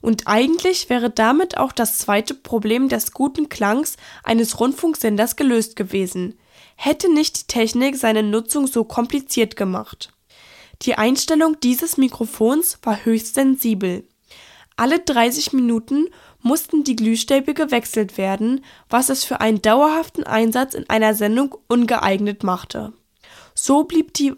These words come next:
Anwendung des Kathodophons im Rundfunk immer problematisch. Im Januar neunzehnhundertdreiundzwanzig gelang in Eberswalde dann etwas bis dahin Einmaliges.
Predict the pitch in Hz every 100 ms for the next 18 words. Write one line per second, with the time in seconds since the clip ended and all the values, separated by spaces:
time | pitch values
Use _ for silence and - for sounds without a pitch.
0 | - 220 262 294 339 330 254 233 - -
1 | 220 220 208 202 - 233 285 330 - 226
2 | 196 202 208 - 277 269 - 220 208 -
3 | 254 277 262 214 190 - 202 214 - -
4 | _ _ _ _ - - - _ 226 208
5 | 185 190 254 330 302 254 226 208 - 196
6 | 202 202 - 185 190 - 269 349 - -
7 | _ - 226 262 285 262 226 214 - -
8 | 190 214 262 269 233 240 302 269 262 277
9 | 285 - - 220 - 208 202 254 285 -
10 | 214 247 254 202 196 190 180 180 -